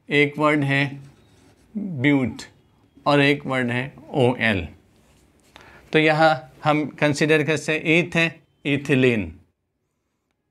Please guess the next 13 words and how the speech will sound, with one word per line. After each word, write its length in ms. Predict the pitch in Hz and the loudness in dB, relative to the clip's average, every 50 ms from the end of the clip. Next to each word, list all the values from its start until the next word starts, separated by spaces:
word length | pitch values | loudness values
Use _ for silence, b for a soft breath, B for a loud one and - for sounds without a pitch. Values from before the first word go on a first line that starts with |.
| _ - | _ -2
with 200 | 143 160 156 - | -2 -2 -2 -2
amino 400 | - 147 143 143 139 135 127 117 107 | -2 0 2 4 4 4 2 0 0
group, 280 | 101 101 92 92 87 82 - - - - - 104 - - - - - - - - - - - _ _ _ - - | -2 -4 -4 -4 -6 -8 -12 -16 -18 -16 -16 -18 -18 -20 -20 -20 -20 -20 -20 -20 -20 -20 -20 _ _ _ -4 -2
amino 320 | 143 151 160 165 165 165 160 147 | 0 2 2 2 2 0 0 2
group 160 | 156 165 160 | 2 0 0
भी 240 | 151 147 165 165 156 | 0 0 0 0 0
है, 360 | 139 143 147 156 151 - - - - - - - - - 160 | 0 -2 -2 -4 -4 -8 -14 -20 -20 -20 -20 -18 -8 -2 0
ethylene 600 | 160 147 - - 165 147 156 160 170 170 170 156 | 0 0 0 2 2 4 4 4 4 2 0 0
ग्रुप 300 | 160 160 165 147 143 - | 0 -2 -2 -2 -2 0
है, 300 | 156 151 151 156 139 - - - | 2 2 2 2 -2 -6 -12 -8
अमीनो 400 | - 147 139 139 139 143 147 147 | -2 2 4 4 4 4 4 4
ग्रुप 340 | 143 147 147 156 156 143 - | 4 4 4 2 2 0 0
है, 300 | 143 139 135 139 139 B | 0 0 0 0 -2 B